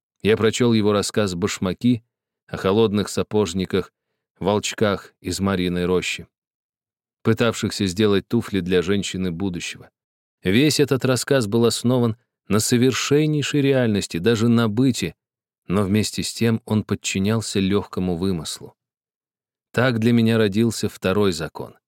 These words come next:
Рассказ о жизни в любых её событиях и человеке в любых его качествах становится настоящим искусством, когда он связан с реальным опытом и вместе с тем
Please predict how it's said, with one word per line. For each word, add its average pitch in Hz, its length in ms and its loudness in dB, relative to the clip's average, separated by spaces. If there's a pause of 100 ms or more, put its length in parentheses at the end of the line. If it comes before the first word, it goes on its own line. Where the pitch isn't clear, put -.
(600)
Рассказ - 580 0
о 113 140 2
жизни 104 480 2
в 80 80 -4
любых 113 380 0
её 98 160 0
событиях 104 640 -2 (100)
и 110 80 0
человеке 101 720 0
в 82 80 -4
любых 104 320 0
его 90 240 -4
качествах 110 720 -4 (440)
становится 120 600 2
настоящим 113 720 0
искусством, 107 560 -4
когда 98 320 0
он 104 80 -2
связан 101 480 -2
с - 80 -12
реальным 92 420 -2
опытом 117 460 -2 (420)
и 85 120 -2
вместе 104 400 -2
с - 100 -8
тем 123 300 -2